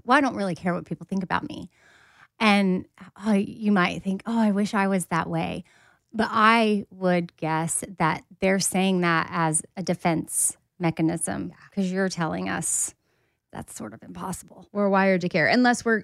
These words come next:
Speaker 2: obviously going on the bridge of some sort of, like, disorder or socio-, sociopathy.
Speaker 1: Okay. Well, that's a whole nother
Speaker 2: <laughs> Another
Speaker 1: episode.
Speaker 2: podcast.
Speaker 1: Uh, so, Leanne, where can people find you?
Speaker 2: Absolutely. You can head on over to stressless eating dot com, or I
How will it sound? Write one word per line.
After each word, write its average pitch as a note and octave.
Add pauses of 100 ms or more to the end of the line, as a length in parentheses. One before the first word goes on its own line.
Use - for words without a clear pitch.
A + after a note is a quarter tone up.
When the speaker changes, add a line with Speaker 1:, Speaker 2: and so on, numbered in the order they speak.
Speaker 2:
obviously G3
going F#3
on F3
the F3
bridge E3+
of E3
some E3+
sort D#3
of, D#3+
like, D3+ (280)
disorder E3
or D3+ (300)
socio-, G3
sociopathy. G3 (300)
Speaker 1:
Okay. G#3 (280)
Well, F#3 (220)
that's B3+
a A#3+
whole G3
nother C4+
Speaker 2:
<laughs> E4+
Another A3+
Speaker 1:
episode. G3+ (160)
Speaker 2:
podcast. D3+
Speaker 1:
Uh, A3+
so, C4
Leanne, C4
where C4
can C4
people A3+
find F3+
you? F3+ (220)
Speaker 2:
Absolutely. G#3+
You G3+
can G#3+
head G3
on F#3+
over F3+
to E3+
stressless F3
eating E3
dot E3
com, E3
or E3+
I D#4